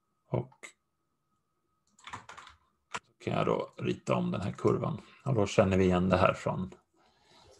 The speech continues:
från föreläsningarna då. Att vi har en, ni kommer ihåg här uppe i en komma två volt, där har vi stängt av transistorn.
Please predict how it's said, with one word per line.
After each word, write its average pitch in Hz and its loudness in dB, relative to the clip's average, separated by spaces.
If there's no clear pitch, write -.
från 92 -4
föreläsningarna 101 0
då. 92 -6
Att - -12
vi 101 0
har 95 2
en, 87 -2
ni - -6
kommer 101 2
ihåg 98 2
här 104 6
uppe 104 0
i 98 6
en 98 2
komma 98 2
två 117 8
volt, 117 4
där 113 0
har 101 0
vi 101 2
stängt 98 0
av 104 8
transistorn. - 2